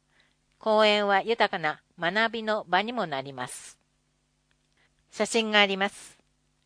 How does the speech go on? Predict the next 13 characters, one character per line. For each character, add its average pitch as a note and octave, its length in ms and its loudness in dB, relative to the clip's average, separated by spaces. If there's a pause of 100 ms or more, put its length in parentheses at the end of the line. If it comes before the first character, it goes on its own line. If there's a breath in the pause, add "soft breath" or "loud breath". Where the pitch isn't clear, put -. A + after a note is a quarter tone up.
(300 soft breath)
池 A#3+ 300 -2
尻 A#3+ 360 -2
池 F3 240 -4
の C3 180 -6 (220)
ハ - 160 -10
ス C4+ 120 -8
の B3+ 140 -4
花 A#3+ 240 -4
の C4 100 -6
写 G3+ 180 -2
真 D3 240 -12
で B2+ 120 -8
す。 - 280 -18